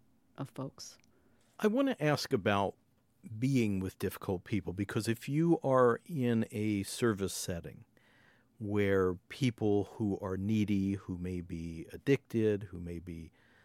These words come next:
Speaker 2: struggling with issues of homelessness, who may be facing mental illness, are showing up,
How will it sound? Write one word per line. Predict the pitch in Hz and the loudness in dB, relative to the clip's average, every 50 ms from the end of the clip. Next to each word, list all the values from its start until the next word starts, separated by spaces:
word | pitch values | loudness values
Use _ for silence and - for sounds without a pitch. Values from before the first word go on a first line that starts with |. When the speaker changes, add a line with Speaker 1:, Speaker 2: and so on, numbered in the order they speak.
| _ _ _ _ _ - | _ _ _ _ _ -16
Speaker 2:
struggling | - - - - 123 117 110 113 107 104 104 101 98 | -14 -12 2 4 4 4 6 4 2 2 2 2 2
with | 95 95 - - | 2 0 0 -2
issues | 98 - - - 98 92 80 92 | -4 -4 -4 -4 -6 -6 -4 -6
of | 85 82 - | -8 -8 -10
homelessness, | - - - 120 110 113 110 101 98 - - - 104 104 104 95 - - | -8 -4 -2 0 0 2 0 0 -2 -4 -6 -4 -4 -2 -2 -4 -6 -8
who | - 101 95 92 | -8 -6 -4 -4
may | 95 98 95 92 | -4 -2 -4 -4
be | 92 92 87 87 87 85 87 | -6 -6 -6 -6 -6 -8 -8
facing | - - - 101 98 95 - - 92 90 95 95 | -12 -8 -4 -4 -2 -2 -2 -4 -6 -6 -6 -4
mental | 98 98 90 - - 90 - - | -4 -4 -6 -8 -10 -12 -10 -8
illness, | 113 110 107 104 98 95 95 - - - _ - - - - - - - _ | -6 -4 -2 -2 -2 -4 -6 -8 -14 -20 _ -20 -20 -20 -20 -20 -20 -20 _
are | - - 101 95 | -4 -2 -2 -2
showing | - - - 123 117 110 104 104 104 101 | -2 4 6 6 6 6 4 2 0 0
up, | 101 98 85 90 - - | 0 -2 -2 -4 -8 -14